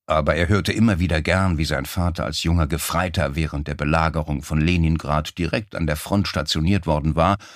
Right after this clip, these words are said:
und seinen Posten erst verlassen hatte, als die Deutschen abgedrängt worden waren und sich in ihr eigenes Land zurückgezogen hatten, obwohl eine Elite-Panzerdivision den betreffenden Frontabschnitt über dreiundneunzig Tage hinweg immer wieder angegriffen hatte.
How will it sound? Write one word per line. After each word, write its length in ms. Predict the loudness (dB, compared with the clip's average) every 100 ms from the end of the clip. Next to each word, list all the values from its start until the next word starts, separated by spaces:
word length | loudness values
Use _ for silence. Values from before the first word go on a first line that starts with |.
| -20
und 200 | -6 -4
seinen 240 | 0 0 2
Posten 320 | 0 0 -2
erst 300 | 0 -2 0
verlassen 440 | 0 2 2 2
hatte, 300 | 0 0 -2 -2 -10 -2
als 200 | -2 0
die 120 | 0
Deutschen 400 | 2 2 0 -2
abgedrängt 680 | -2 -4 -4 -4 -2 -4 -2
worden 280 | -2 0 2
waren 420 | 2 4 2 0 -6 -20 _
und 200 | -6 -4
sich 320 | -2 -4 -4
in 140 | -2 0
ihr 160 | 2
eigenes 380 | 2 2 0 2
Land 340 | 0 0 -4 -4
zurückgezogen 680 | -4 -4 -6 -6 -4 -4 -4
hatten, 300 | -2 -2 -2 -8 _ _ _ -4
obwohl 320 | -2 2 2
eine 160 | 4
Elite-Panzerdivision 1400 | 2 2 2 0 2 2 2 2 2 2 2 2 2 2
den 120 | 2
betreffenden 600 | 2 0 -2 0 2 2
Frontabschnitt 880 | 2 0 0 2 -2 0 0 0 -2 -10 -16 _
über 240 | 2 2 2
dreiundneunzig 800 | 2 2 4 2 0 -2 -2
Tage 280 | 0 2 2
hinweg 440 | 2 2 0 -2 0
immer 280 | 2 4 2
wieder 280 | 0 0
angegriffen 580 | 0 -4 -6 -10 -10 -8
hatte. 300 | -8 -10 -14